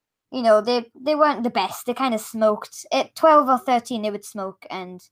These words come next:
it, it was not very nice. And you kinda had to, kinda had to avoid people. It was quite a struggle, really. Well, it wasn't a struggle. I was still fine because of my brightness. I kept going and stuff. But you just kinda had to be careful, which was annoying, and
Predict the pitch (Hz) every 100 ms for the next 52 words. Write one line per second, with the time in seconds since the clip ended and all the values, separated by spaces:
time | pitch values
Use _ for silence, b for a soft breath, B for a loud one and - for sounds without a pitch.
0 | _ _ _ _ _ _ - 247 269 247
1 | 233 214 202 185 170 160 - - 247 233
2 | - - - 381 359 320 320 302 269 233
3 | - _ _ _ _ _ - 392 311 311
4 | 311 226 247 240 254 247 247 240 233 254
5 | 247 - 302 240 - 240 226 214 202 196
6 | 285 392 480 330 240 - 196 - - _
7 | _ _ _ - 330 381 359 - 285 262
8 | 220 269 226 214 202 226 202 196 196 220
9 | 226 220 - 294 - 226 185 185 196 -
10 | 175 - _ _ _ _ _ _ _ _
11 | - 403 453 - 359 339 339 277 - 262
12 | 247 262 254 262 294 262 262 262 262 247
13 | - 226 220